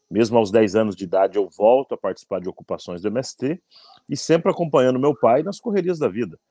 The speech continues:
Por exemplo, eu fui no primeiro congresso do M S T, Breno, que aconteceu em mil novecentos e noventa em Brasília, com dez anos de idade. Depois eu volto no segundo, no terceiro congresso,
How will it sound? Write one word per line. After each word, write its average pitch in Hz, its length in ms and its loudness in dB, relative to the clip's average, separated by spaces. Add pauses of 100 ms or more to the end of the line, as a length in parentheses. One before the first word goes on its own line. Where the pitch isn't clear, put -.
(460)
Por 104 120 -4
exemplo, 120 260 -4
eu - 20 -8
fui - 180 -2
no 151 120 -2
primeiro 147 420 0
congresso 120 560 0
do 104 80 -4
M 98 140 -4
S - 200 -12
T, 160 240 -2
Breno, 85 320 -12 (440)
que 101 80 -4
aconteceu 104 440 -6
em 131 40 0
mil 139 100 -2
novecentos 151 380 -2
e - 20 -4
noventa 139 500 0
em 156 60 -4
Brasília, 104 540 0 (180)
com 107 160 -6
dez 110 300 4
anos 123 180 2
de 110 60 -4
idade. 82 400 -6 (520)
Depois 143 300 2
eu 151 160 4
volto 151 420 2
no 131 120 -12
segundo, 107 400 -12
no 98 180 -4
terceiro 92 420 -8
congresso, 98 600 -2